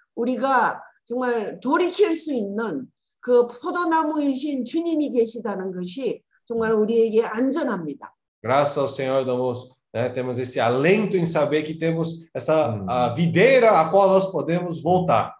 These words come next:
Speaker 3: Hum.
Speaker 1: 주 예수여, 정말, 어, 여전히 이런 그 나귀 같은 본성을 가진 우리들을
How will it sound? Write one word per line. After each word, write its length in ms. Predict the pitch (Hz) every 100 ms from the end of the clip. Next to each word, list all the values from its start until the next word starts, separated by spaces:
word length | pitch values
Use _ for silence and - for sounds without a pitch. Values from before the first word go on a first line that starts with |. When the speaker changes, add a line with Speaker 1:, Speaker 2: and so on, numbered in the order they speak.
| 101
Speaker 3:
Hum. 340 | 95 85 170 _ _ _ _
Speaker 1:
주 140 | 233
예수여, 600 | 220 202 208 214 190 160 160 _ _ _
정말, 580 | 254 254 254 233 190 180 -
어, 200 | 190 190 196
여전히 760 | 226 254 294 302 311 202 - _ _ _ -
이런 580 | 285 330 330 302 240 190
그 100 | 277
나귀 760 | 285 269 233 220 269 294 339
같은 360 | 294 - 285 240
본성을 500 | 262 269 285 269 240
가진 380 | 233 214 240 214
우리들을 720 | 247 277 220 190 233 196 -